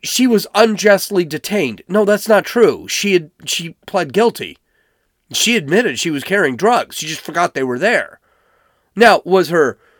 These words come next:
sentence overboard? Of course it was. But to sit back and say she was not guilty? Oh, let's, let's ease up. Let's, let, let's back the frick up a little bit.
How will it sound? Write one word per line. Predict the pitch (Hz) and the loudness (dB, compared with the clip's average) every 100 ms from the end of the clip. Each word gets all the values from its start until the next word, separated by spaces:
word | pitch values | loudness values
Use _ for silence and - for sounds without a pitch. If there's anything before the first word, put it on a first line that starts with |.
| _ _ _ - | _ _ _ -6
sentence | - 180 196 277 254 | -2 0 0 0 2
overboard? | 269 262 277 294 349 | 2 2 0 0 -2
Of | - | 0
course | 277 214 | 0 0
it | 160 | -2
was. | 92 87 - - _ _ _ _ _ _ | -6 -12 -14 -20 _ _ _ _ _ _
But | 214 208 | 2 2
to | 208 | 0
sit | - 214 | -2 0
back | 220 196 | 0 0
and | 180 | -4
say | - 180 | -2 -2
she | - | -4
was | 165 131 | -6 -2
not | 135 - | -2 -2
guilty? | 120 233 403 415 - _ _ _ _ _ _ | -4 2 4 4 0 _ _ _ _ _ _
Oh, | 185 160 | 2 2
let's, | 165 220 220 | 2 0 2
let's | 226 214 | 2 2
ease | 180 117 | -6 -8
up. | 87 - | -12 -6
Let's, | 185 196 185 | 0 0 -2
let, | 208 262 - | 2 2 2
let's | 240 285 - 139 _ _ | -2 -2 -2 -18 _ _
back | 170 175 - _ | -2 -2 -2 _
the | - 139 | -8 -8
frick | _ 156 127 - _ | _ 0 0 -6 _
up | 123 104 - | -8 -8 -14
a | |
little | 90 92 85 | -14 -14 -14
bit. | 80 87 - | -16 -16 -16